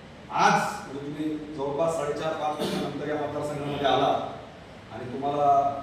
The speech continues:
जर आज इथल्या माता भगिनींची, मायमाऊलींची जर तुम्हाला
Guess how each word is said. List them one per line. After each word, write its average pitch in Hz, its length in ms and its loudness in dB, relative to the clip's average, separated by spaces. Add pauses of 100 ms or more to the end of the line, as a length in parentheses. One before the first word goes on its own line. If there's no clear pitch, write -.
(140)
जर 139 60 -6
आज 139 200 4
इथल्या 147 280 -2
माता 139 300 2
भगिनींची, 143 540 4
मायमाऊलींची 139 520 -2
जर 147 120 -4
तुम्हाला 143 360 -4